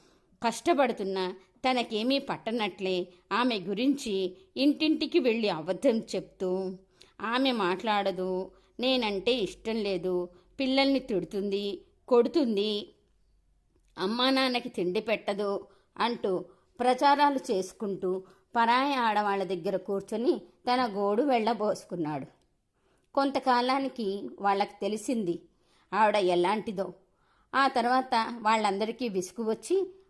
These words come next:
అతన్ని వదిలేశారు. తన గోడు వినేవాళ్ళు ఎవరూ లేరని, వాళ్ళ పిల్లలకి భార్య గురించి చెడు నూరిపోస్తూ, వాళ్ళని చదువుకోనీయకుండా,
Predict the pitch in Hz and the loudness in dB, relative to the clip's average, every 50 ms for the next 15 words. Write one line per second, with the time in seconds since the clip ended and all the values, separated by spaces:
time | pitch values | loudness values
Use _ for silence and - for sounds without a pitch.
0 | _ - 247 247 - 277 247 233 220 240 277 302 285 233 262 233 220 190 175 - | _ -4 -2 0 2 0 0 0 0 0 2 2 2 2 2 0 0 -2 -2 -4
1 | 175 156 - - - - _ _ _ _ _ _ _ _ _ _ _ _ - 277 | -8 -10 -10 -12 -16 -20 _ _ _ _ _ _ _ _ _ _ _ _ -2 0
2 | 277 269 269 240 208 190 208 233 254 302 349 269 247 226 220 247 262 269 269 254 | 2 2 2 0 0 2 4 6 6 6 6 2 0 -2 -2 -2 0 2 2 2
3 | 247 254 247 220 202 185 180 170 208 214 226 247 240 208 185 185 180 180 175 175 | 2 2 0 0 0 0 0 0 0 2 0 0 2 0 0 0 2 0 0 0
4 | 175 170 175 180 - - - _ _ _ - 214 247 254 240 233 226 214 - - | 0 0 -2 -4 -6 -10 -20 _ _ _ -2 2 2 2 2 2 0 -2 -4 -4
5 | 220 190 214 233 254 254 254 247 - 190 180 175 175 175 - - _ _ - 147 | -6 -4 -2 0 0 0 0 -2 -2 -2 -2 -2 -2 -4 -8 -16 _ _ -10 -4
6 | 233 202 208 220 240 262 269 262 311 302 302 - - - - - 190 190 240 247 | 0 0 0 2 0 0 0 0 0 0 0 -2 -4 -8 -6 -6 -4 -2 -2 -2
7 | 233 208 190 180 208 180 190 196 196 196 - - 294 370 359 370 - - - _ | -2 -2 -2 -4 -4 -6 -6 -6 -6 -8 -4 -2 0 0 0 -2 -6 -14 -20 _
8 | _ - 233 247 247 254 254 254 247 - - 214 190 196 202 247 262 277 269 - | _ 0 0 2 2 2 2 0 -2 -2 -4 -4 -4 -2 -2 -2 -2 -2 -2 0
9 | 302 277 285 285 285 277 277 269 262 262 262 262 220 202 185 165 165 165 | 2 2 2 2 2 0 0 0 0 0 -2 -4 -4 -2 -2 -2 -2 -4